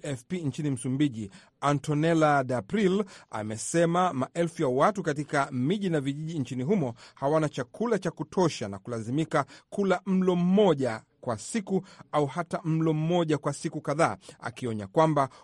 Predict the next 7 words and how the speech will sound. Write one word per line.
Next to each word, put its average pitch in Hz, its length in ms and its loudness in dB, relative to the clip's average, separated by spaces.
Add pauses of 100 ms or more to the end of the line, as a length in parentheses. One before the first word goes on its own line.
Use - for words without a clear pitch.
huu 185 200 2
ndio 143 200 2
wakati 160 520 -2
msaada 147 400 0
unahitajika 127 720 -2
kwa 135 160 -4
dharura. 113 480 -6